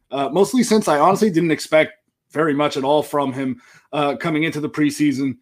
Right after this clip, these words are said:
Uh, but he's shown that he could be the latest, like, draft find for the Heat. Um, he's averaged, uh, like, about eleven point six rebounds, three assists, one and a half steals.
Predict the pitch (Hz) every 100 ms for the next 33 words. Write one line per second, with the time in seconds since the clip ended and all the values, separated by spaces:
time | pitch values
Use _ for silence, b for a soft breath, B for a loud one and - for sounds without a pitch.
0 | _ _ _ - - 170 156 214 247 208
1 | 202 175 180 151 139 147 147 - _ 143
2 | 117 - _ _ _ 147 143 147 - 156
3 | 147 139 127 156 147 123 135 143 123 _
4 | _ - 143 135 120 - _ 151 170 156
5 | 160 151 131 - - 143 147 143 135 147
6 | 139 135 147 147 147 151 151 143 160 -
7 | 156 147 147 143 - 165 147 - 156 147
8 | - - 151 160 147 151 143 151 147 147